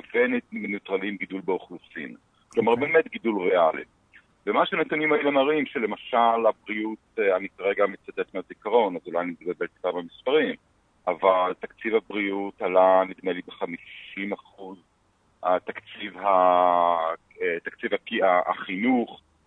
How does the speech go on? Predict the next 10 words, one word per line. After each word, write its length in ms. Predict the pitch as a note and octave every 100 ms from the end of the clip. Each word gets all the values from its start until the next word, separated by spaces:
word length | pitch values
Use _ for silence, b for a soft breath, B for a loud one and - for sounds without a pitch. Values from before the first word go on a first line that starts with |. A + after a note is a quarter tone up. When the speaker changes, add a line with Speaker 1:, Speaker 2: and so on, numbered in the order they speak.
| -
Speaker 1:
עלה 220 | F#2+ E2+ -
בשלושים 680 | E2+ E2 D#2+ - F2 - E2
ושתיים 440 | D#2+ - B2+ C3 B2+
אחוז, 440 | - B2 A2+ G#2+ E2+ _ _ _ _ _ -
והשאלה 460 | G#2+ F#2+ - A2+ E3
שאני 220 | F3 C#3+
שאלתי 520 | - A#2+ A#2+ C3 C3 A#2+ A2
ב-, 500 | G2+ F#2+ F2+ F2 E2+ D#2+ _ _ -
ב-, 60 | F#2 E2+ E2 E2 D#2+ D#2 D#2+ - _ _ _ _ _ _ _ _ _ _ _ _ _ -
אה, 460 | D2+ D2 C#2+ C#2